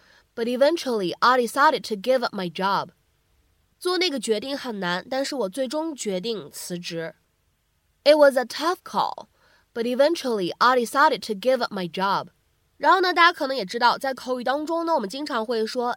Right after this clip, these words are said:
"It's your call."什么意思呢？相当于"It's up to you."就是这事儿呢，是由你来做决定，取决于你啊，这样的意思，就相当于"It's up to you."比如说呢，看这样一个例子，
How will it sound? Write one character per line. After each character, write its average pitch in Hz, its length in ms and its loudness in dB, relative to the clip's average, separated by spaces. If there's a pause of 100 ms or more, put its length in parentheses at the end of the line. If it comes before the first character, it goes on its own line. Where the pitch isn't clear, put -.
(120)
"It's - 400 -4
your 233 500 -2
call." 151 460 -4 (440)
什 - 140 -8
么 240 60 -4
意 339 120 0
思 285 200 -4
呢？ 185 220 -2
相 294 260 -2
当 302 260 0
于 - 140 -12
"It's 202 320 -4
up 220 260 -4
to 240 60 -6
you." 226 480 -6 (500)
就 269 120 -4
是 262 40 0
这 339 200 0
事 359 120 -2
儿 311 120 2
呢， 220 140 -4
是 285 180 -6
由 247 240 -2
你 208 180 -4
来 180 180 -4
做 269 180 -2
决 185 220 -6
定， 190 340 -6
取 - 220 -10
决 226 160 0
于 311 140 -2
你 277 220 -4
啊， 175 180 -6
这 208 120 -6
样 247 120 -2
的 202 100 -6
意 175 140 -6
思， - 260 -8 (260)
就 294 220 2
相 339 220 -2
当 359 220 -2
于 240 200 -4
"It's 226 220 -2
up - 180 -6
to - 100 -10
you." 262 440 -6 (580)
比 220 80 -4
如 233 100 2
说 311 160 2
呢， 302 140 0
看 311 180 -4
这 320 80 0
样 302 140 2
一 - 20 -2
个 202 80 -6
例 190 160 -6
子， 175 280 -10